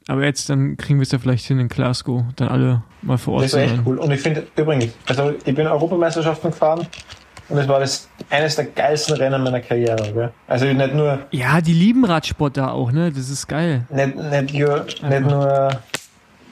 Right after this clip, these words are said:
Speaker 2: weil, ja, keine Ahnung. Sondern einfach, weil es halt einfach, ja, die sind halt verrückt. Und ich muss auch sagen, bei den Europameisterschaften sagen, dieses Jahr European Games legendär.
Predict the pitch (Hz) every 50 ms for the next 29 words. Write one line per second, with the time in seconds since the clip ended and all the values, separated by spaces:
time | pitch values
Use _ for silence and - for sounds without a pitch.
0 | - - - - - - 131 127 131 131 131 135 135 135 131 135 - - - -
1 | 123 - - 131 139 147 143 - 151 135 135 131 131 151 160 175 180 185 185 180
2 | - - - - - - - - - - - - - - - - - - - -
3 | - - 110 110 113 107 113 117 117 113 - 113 107 107 107 107 110 110 - -
4 | 110 107 110 110 113 113 127 127 123 113 117 - 117 113 117 117 - - - -
5 | _ _ _ _ _ _ - - - _ - 156 156 160 175 196 196 190 - 165
6 | 165 180 180 170 147 131 123 131 123 123 135 135 170 165 160 151 - 160 165 165
7 | 160 175 165 165 170 170 170 170 175 - - - _ _ _ - - _ _ _
8 | _ _ _ _ _ _ _ - - 196 196 185 - 175 165 165 180 202 226 220
9 | - - - _ - 151 170 180 180 180 156 160 165 151 131 131 131 135 143 143
10 | - - - - - _ _ - 120 123 123 120 123 117 113 104 101 104 107 98
11 | 110